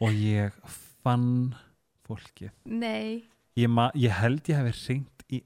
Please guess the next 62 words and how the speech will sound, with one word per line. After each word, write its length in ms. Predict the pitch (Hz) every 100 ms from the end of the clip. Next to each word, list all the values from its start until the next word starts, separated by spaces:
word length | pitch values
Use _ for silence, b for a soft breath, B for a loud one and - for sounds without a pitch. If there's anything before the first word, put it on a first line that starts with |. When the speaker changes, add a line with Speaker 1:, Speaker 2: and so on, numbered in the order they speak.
| _
Speaker 1:
eina 640 | - 117 113 104 - 50 -
og 180 | - 113
ég 140 | 107
var 240 | 104 117 135
út 80 | 117
í 60 | 107
horni 720 | - - 123 - - 131 127
inn 80 |
í 40 | 120
stofu, 500 | - 117 104 101 98 - B B B
bara, 260 | 117 104 95 B B B
„Oh 120 | -
my 140 | 104 92
god, 300 | 104 95 - B
oh 160 | B 117
my 100 | 107
god,“ 380 | - 110 104 104 262
eitthvað 300 | 277 110 104
svona, 160 | 110 107
„hæ,“ 220 | 107 113 107
og 120 | 113 117
ég 220 | 113 110
man 160 | 110 113
ekki 140 | 113
svona 100 | 104
hvernig 200 | 101 101
hafi 100 | 98
svarað 460 | - 101 104 101 92
eða 80 | 92
hvað 160 | 262
ég 80 | 107
Speaker 2:
Nei. 60 | 104
Speaker 1:
gerði, 240 | 95 98 -
en 240 | 156 190
ég 220 | 190 190 -
gerði 520 | - 185 214 208 160
þetta. 320 | 131 - 117 120 131 B B
Speaker 2:
Ó, 120 | 254 254
en 200 | - 220 254
þetta 180 | 254
er 60 | 277
samt 160 | 262 233
bara 100 | 220
partur 320 | 220 208 196
af 60 |
því 80 | 190
að 20 |
vera 140 | 180 180
barn 300 | 175 - 208
og 80 | 208
ég 160 | 214
skil 220 | - 165 226
það 240 | - 214
alveg, 260 | 208 202 196
en 160 | 208
þetta 240 | 220 226 240
er 60 |
svona, 160 | 247 240
Speaker 1:
Ég 160 | 233 226
bara 160 | 208
trú-, 220 | - 196
Speaker 2:
ó. 140 | 208